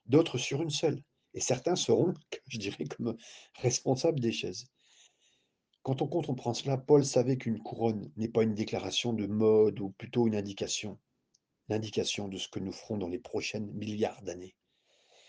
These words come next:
Et si nous, comme Paul, y croyons vraiment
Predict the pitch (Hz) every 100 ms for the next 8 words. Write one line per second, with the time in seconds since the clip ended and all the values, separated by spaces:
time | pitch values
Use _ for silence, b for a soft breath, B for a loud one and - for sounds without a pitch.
0 | b b 120 120 - - _ _ _ -
1 | - 127 143 190 160 135 - 135 127 131
2 | 131 - 120 131 120 104 113 101 -